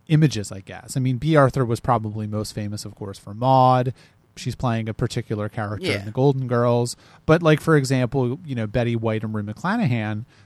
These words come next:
Speaker 1: were well known for playing the exact opposite types of characters that they were well known for playing in The Golden Girls.
Speaker 2: Yeah,
Speaker 1: I mean,
Speaker 2: they were told, they
Speaker 1: uh, uh,
Speaker 2: originally were pitched to, uh,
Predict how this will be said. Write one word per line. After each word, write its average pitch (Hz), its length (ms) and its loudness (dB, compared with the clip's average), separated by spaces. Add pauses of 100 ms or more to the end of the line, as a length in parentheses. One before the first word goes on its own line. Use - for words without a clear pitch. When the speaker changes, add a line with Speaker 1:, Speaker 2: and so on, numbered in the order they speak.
(120)
Speaker 1:
were 131 160 2
well 131 280 8
known 123 280 6
for 117 140 -8
playing 123 320 -2
the 120 100 0
exact 120 380 -4
opposite 156 440 2
types 110 280 -6
of 107 80 -12
characters 104 520 -6
that 110 120 -6
they 107 120 -6
were 110 160 -6
well 113 220 4
known 135 220 10
for 135 140 6
playing 120 340 2
in 117 60 -4
The 120 80 -4
Golden 185 340 6
Girls. 113 160 -4
Speaker 2:
Yeah, 196 240 6
Speaker 1:
I 139 40 4
mean, 143 120 4
Speaker 2:
they 143 80 4
were 156 160 2
told, 160 380 2
they 170 80 8
Speaker 1:
uh, 156 360 10
uh, - 40 0
Speaker 2:
originally 151 360 -2
were 143 140 0
pitched - 420 -6
to, 135 320 -2
uh, 117 260 0